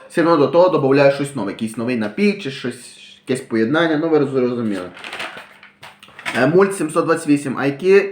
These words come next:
сирки тобі сподобались більше? Шоколадна чи ті, що з Івано-Франківська? Пломбір. Ну, то з Франківська було пломбірові. Зі смаком пломбіра краще за шоколад, але я думаю, завтра ванілеві, полюбе,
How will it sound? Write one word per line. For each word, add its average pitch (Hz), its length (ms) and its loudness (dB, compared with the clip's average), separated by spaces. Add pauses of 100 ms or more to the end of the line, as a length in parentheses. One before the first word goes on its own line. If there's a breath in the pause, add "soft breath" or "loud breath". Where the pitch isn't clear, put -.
сирки 156 380 2
тобі 165 240 2
сподобались 151 600 2
більше? 127 360 0
Шоколадна 151 540 0
чи 147 160 -4
ті, 160 200 -2
що 160 180 -2
з 143 80 -2
Івано-Франківська? 135 680 0
Пломбір. 147 520 0 (160)
Ну, 110 120 -6
то 147 180 2
з - 100 -6
Франківська 143 460 -2
було 135 260 0
пломбірові. 101 640 -2 (340 loud breath)
Зі 127 80 -4
смаком 151 320 0
пломбіра 143 400 4
краще 135 420 0
за 170 160 -2
шоколад, 196 440 -2
але 165 120 -4
я 156 100 0
думаю, 156 260 -2
завтра 156 300 0
ванілеві, 180 640 0
полюбе, 160 800 2